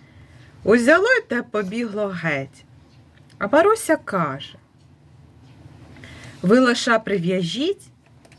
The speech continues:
а матерів повипрягайте та й пустіть. Котра побіжить до лошати, то та й привела. Зараз так і зробили. Пустили їх.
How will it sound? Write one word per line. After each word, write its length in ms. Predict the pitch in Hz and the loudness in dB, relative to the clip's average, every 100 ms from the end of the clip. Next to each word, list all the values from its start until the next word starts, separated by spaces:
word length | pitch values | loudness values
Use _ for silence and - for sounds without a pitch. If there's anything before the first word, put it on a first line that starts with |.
| - - - | -20 -12 2
а 140 | 175 | 4
матерів 680 | 208 233 254 254 359 - - _ _ _ _ _ | 4 2 2 2 0 -2 -10 _ _ _ _ _
повипрягайте 1120 | - 202 320 403 453 285 240 220 202 196 180 180 | -4 0 0 2 2 2 2 2 2 -2 -10 -6
та 80 | 311 | -4
й 100 | 403 | -4
пустіть. 680 | 403 453 - - 185 185 175 - - - - - - - - | -4 -6 -8 -14 -10 -8 -8 -12 -20 -20 -20 -20 -20 -20 -2
Котра 380 | 180 180 180 180 | 2 4 4 4
побіжить 580 | 185 170 180 170 175 | 4 2 0 0 -2
до 140 | 170 160 | 0 0
лошати, 720 | 165 170 330 453 466 - 151 - - - - - - | 0 -2 -2 -2 -4 -10 -18 -20 -20 -20 -20 -10 -2
то 140 | 208 | 0
та 160 | - 359 | 2 0
й 140 | 453 | 0
привела. 720 | 427 415 403 392 254 156 147 165 _ _ - - - - - - | -2 -2 0 -2 -2 -4 -6 -12 _ _ -20 -20 -20 -20 -20 -16
Зараз 800 | 160 - 190 311 403 403 370 - - | -12 0 2 4 2 2 -2 -6 2
так 300 | 202 233 233 | 4 4 0
і 40 | |
зробили. 680 | 208 202 208 170 160 147 143 151 _ _ _ - - - | -6 -4 -6 -4 -6 -8 -12 -20 _ _ _ -20 -8 0
Пустили 600 | 254 - - 415 453 403 | 0 0 4 4 6 4
їх. 520 | 240 180 170 170 - | 0 -2 -2 -4 -8